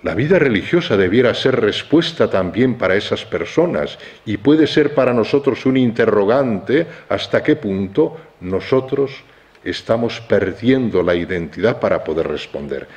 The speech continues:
Recuperemos esa identidad para poder dar una respuesta a todas aquellas personas ante las cuales alguna vez incluso menospreciamos o nos indignamos con ellos y que tienen en su corazón una insatisfacción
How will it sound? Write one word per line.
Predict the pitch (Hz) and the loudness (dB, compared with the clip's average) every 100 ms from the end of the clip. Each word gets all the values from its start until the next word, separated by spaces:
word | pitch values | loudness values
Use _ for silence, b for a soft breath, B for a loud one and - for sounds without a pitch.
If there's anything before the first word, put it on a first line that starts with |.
| B | B
Recuperemos | - - 127 131 123 - 156 190 101 - | -2 0 0 0 0 2 2 2 -2 -2
esa | 92 - | -4 -4
identidad | 90 85 82 76 78 82 85 71 B B B - | -4 -4 -4 -8 -6 -2 -2 -2 B B B -4
para | 92 90 85 | 0 0 0
poder | 95 92 117 107 | 2 2 2 2
dar | 107 | 0
una | 101 98 | 0 0
respuesta | 87 82 - 127 127 - - 135 B B B B | 2 0 -2 0 0 -2 -8 -8 B B B B
a | - - | -4 2
todas | 175 185 165 | 2 2 2
aquellas | - 151 135 - | 2 2 2 0
personas | - 101 90 - 151 113 113 143 B B B B | 0 0 0 2 2 2 0 -2 B B B B
ante | 101 101 107 | -4 2 2
las | 104 | 2
cuales | 160 160 - - | 2 2 2 -4
alguna | - 101 117 120 | -2 0 2 2
vez | 120 - | 2 -2
incluso | 98 - 123 135 - 110 B B - | -4 -4 0 0 2 0 B B -6
menospreciamos | 90 90 92 - 90 - 123 120 104 - - | -4 -2 -2 -2 -2 0 2 2 0 -2 -4
o | 95 | -2
nos | 92 - | -2 -2
indignamos | 131 120 90 82 82 104 98 85 - | 0 0 0 -4 -2 0 0 -4 -6
con | 80 82 | -4 0
ellos | 92 82 107 - B B B B | 0 -2 -6 -8 B B B B
y | 107 | -6
que | - 135 | -2 0
tienen | 107 147 127 | 2 2 2
en | 117 107 | 0 -2
su | - 107 | -2 -2
corazón | 107 101 92 - 120 - | 2 2 2 2 0 0
una | 117 131 127 | -2 2 2
insatisfacción | 107 - 110 98 90 - 87 80 107 107 107 | 0 0 0 0 -6 -8 -6 -4 -2 -2 -2